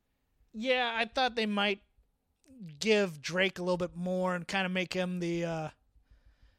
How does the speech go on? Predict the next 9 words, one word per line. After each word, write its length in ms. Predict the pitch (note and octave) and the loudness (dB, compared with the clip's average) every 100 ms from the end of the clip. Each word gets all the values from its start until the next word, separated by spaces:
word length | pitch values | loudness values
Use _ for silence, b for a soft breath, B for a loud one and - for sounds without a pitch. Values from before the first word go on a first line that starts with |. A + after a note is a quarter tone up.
| _ _ _ _ - | _ _ _ _ -4
Italian 560 | F#3+ G3 A3+ A3 G3+ | 0 6 8 8 4
Stallion 640 | G3+ - G3 F#3+ G3 F#3+ F#3 | 0 2 4 6 6 2 0
slash 500 | - F#3+ F3+ F3+ - | -2 0 2 0 2
Pez 280 | G3 G3 F3 | 4 4 2
Whatley 680 | F3 F3+ F#3 F#3 F#3 F#3 - _ _ | 0 2 0 0 -2 -2 -6 _ _
of 320 | F#3 F3+ F3 E3+ | -2 0 -2 -2
N 160 | F#3 F3+ | -2 0
X 200 | F3 - | -4 -4
T, 440 | F3+ F3 F3+ F3 | -4 -2 -2 -4